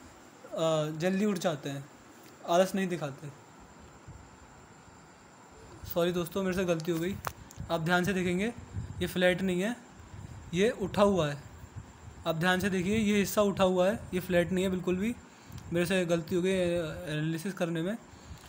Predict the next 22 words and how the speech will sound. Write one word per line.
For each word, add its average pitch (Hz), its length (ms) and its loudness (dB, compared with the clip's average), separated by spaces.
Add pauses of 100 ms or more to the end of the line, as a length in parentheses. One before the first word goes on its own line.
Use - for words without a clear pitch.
(240)
ये 196 60 4
हिस्सा 208 200 2
उठा 208 180 2
हुआ 175 100 6
है। 170 60 2
तो 180 60 2
दोस्तों, 190 240 0
ऐसे 196 180 0
लोग 220 200 0
आलसी 185 520 2
की, 220 120 -8
आलस 180 420 2
की 226 80 0
आदत 190 180 2
होती 160 200 -4
है, 170 80 2
ऐसे 185 120 -2
लोग 208 140 -2
सुबह 190 220 -2
जल्दी 196 220 0
उठने 185 260 0
में 240 160 2